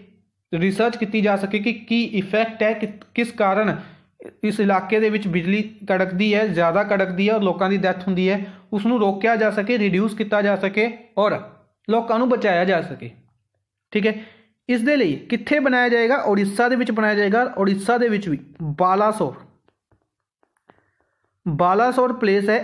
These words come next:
ਇੱਥੇ ਇਸ ਨੂੰ ਬਣਾਇਆ ਜਾਏਗਾ। ਕਿੰਨਾ ਦੁਆਰਾ? ਤਾਂ ਆਈ ਐਮ ਡੀ ਦੁਆਰਾ, ਆਈ ਐਮ ਡੀ ਇੰਡੀਅਨ ਮੈਟਰੋਲੋਜੀਕਲ ਡਿਪਾਰਟਮੈਂਟ ਦੁਆਰਾ। ਇੰਡੀਅਨ ਮੈਟਰੋਲੋਜੀਕਲ ਡਿਪਾਰਟਮੈਂਟ ਹੈੱਡਕੁਆਟਰ ਨਿਊ ਦਿੱਲੀ ਦੇ ਵਿੱਚ ਹੈ। ਐਮ ਮੋਹਾਪਾਤਰਾ,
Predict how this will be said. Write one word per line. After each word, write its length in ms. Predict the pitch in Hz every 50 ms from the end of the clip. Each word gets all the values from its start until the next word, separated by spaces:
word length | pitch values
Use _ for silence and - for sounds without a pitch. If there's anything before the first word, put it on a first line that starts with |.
| - 196
ਇੱਥੇ 220 | 185 - - 214 226
ਇਸ 100 | 202 196
ਨੂੰ 340 | 190 180 190 226 - - - - -
ਬਣਾਇਆ 440 | 170 160 190 196 196 190 160 147 139
ਜਾਏਗਾ। 360 | 131 131 123 143 139 - _ _ _ _ _ _
ਕਿੰਨਾ 240 | - 190 190 214 233 233
ਦੁਆਰਾ? 340 | 226 220 214 202 214 233 240 233 - - - -
ਤਾਂ 80 | - - - -
ਆਈ 320 | 196 196 214 240 254 269 254 -
ਐਮ 260 | 190 190 190 202 220 202 165 147
ਡੀ 200 | 151 185 202 208
ਦੁਆਰਾ, 300 | 175 156 151 143 135 - - - -
ਆਈ 220 | 170 180 202 214 226
ਐਮ 140 | 233 220 208
ਡੀ 120 | 208 208 226 226 226 - - - _ -
ਇੰਡੀਅਨ 400 | 208 202 208 226 240 254 262 254
ਮੈਟਰੋਲੋਜੀਕਲ 760 | 226 208 196 202 202 196 202 196 190 180 185 190 196 214 226
ਡਿਪਾਰਟਮੈਂਟ 580 | 202 196 190 190 175 160 147 147 147 156 147 139
ਦੁਆਰਾ। 240 | 123 120 117 - - - _ _ _ _ _ _ _ _
ਇੰਡੀਅਨ 340 | - 202 208 226 254 269 269
ਮੈਟਰੋਲੋਜੀਕਲ 640 | 247 233 214 214 220 214 214 202 196 220 196 233 233
ਡਿਪਾਰਟਮੈਂਟ 540 | 196 190 196 196 190 196 196 190 170 143 131 123 160
ਹੈੱਡਕੁਆਟਰ 640 | 190 185 185 185 190 196 190 196 196 185 139 - - - _ _ _ -
ਨਿਊ 180 | 160 175 196 202
ਦਿੱਲੀ 280 | 185 190 185 185 214 226
ਦੇ 100 | 233 226
ਵਿੱਚ 220 | 214 214 208 - 208
ਹੈ। 180 | 208 220 226 226 - - - - _ _ - 214
ਐਮ 240 | 220 240 247 240
ਮੋਹਾਪਾਤਰਾ, 920 | 226 214 202 202 208 202 208 240 247 233 226 196 185 190 - - 180 143